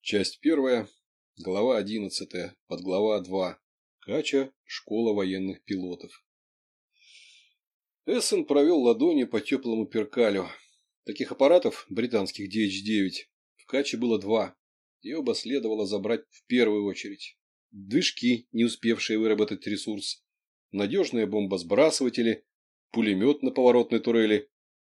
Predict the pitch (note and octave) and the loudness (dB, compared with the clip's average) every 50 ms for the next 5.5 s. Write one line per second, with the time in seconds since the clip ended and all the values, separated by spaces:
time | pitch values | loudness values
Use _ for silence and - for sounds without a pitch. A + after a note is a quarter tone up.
0 | _ _ _ _ - G3 G3 - - C3 G3 G3+ C#3+ A#2+ A#2+ A2+ A2 G#2 - - | _ _ _ _ -12 -10 -8 -2 2 4 6 6 6 6 4 4 2 0 -2 0
1 | A2+ A2+ A2 G#2 F#2+ F#2 A2 D3+ F#3+ E3+ C3+ A#2+ A2 G#2+ G2 - - A2+ G#2 G2+ | 2 2 4 4 2 2 4 4 4 6 4 2 2 0 -2 -2 -2 -2 -2 0
2 | G2+ A2 C#3+ D#3+ D3+ C3+ A#2 G#2+ - - _ _ _ _ _ - G2+ G2+ A#2+ A2+ | 0 2 2 2 2 2 0 -2 -4 -6 _ _ _ _ _ -6 -2 2 2 4
3 | - C3+ A#2+ A2+ A2 A#2 - - A#2+ A2 - - A#2 A2 G2 - G#2+ - - G#2 | 4 4 2 2 2 0 0 -2 -2 -2 -2 -2 -2 -2 0 -2 -4 -2 -2 -2
4 | - A#2 G#2 G#2+ G#2+ G2+ - A2+ G#2+ - - - A#2+ A2+ G#2+ - - - A2+ A2 | -2 -2 -4 -4 -4 -4 -4 -4 -4 -4 -2 -2 0 0 0 -2 -2 -4 -2 -2
5 | G#2+ G#2 G#2 A2+ A2 G#2+ G#2 G#2 G2+ _ | -2 -2 0 0 0 2 2 0 -4 _